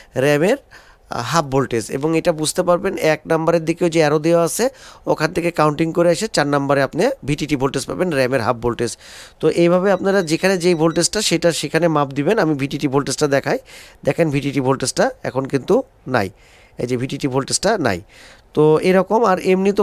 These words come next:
কোনো ভোল্টেজই এখানে বোধহয় পাবো না, যে এখানে ওয়ান পয়েন্ট টু র্যাম ভোল্টেজ নাই,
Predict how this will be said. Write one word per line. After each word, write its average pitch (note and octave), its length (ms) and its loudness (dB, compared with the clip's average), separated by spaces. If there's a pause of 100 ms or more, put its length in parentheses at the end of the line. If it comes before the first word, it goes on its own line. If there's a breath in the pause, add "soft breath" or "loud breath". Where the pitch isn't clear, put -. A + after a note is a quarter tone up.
কোনো G3+ 200 4
ভোল্টেজই F#3 440 2
এখানে F#3+ 220 2
বোধহয় F#3 240 2
পাবো E3+ 220 2
না, F3+ 140 4
যে E3 100 0
এখানে E3 220 2
ওয়ান D#3+ 200 2
পয়েন্ট E3 220 2
টু D#3+ 140 2
র্যাম D3 200 2
ভোল্টেজ D3+ 260 2 (120)
নাই, D3 100 2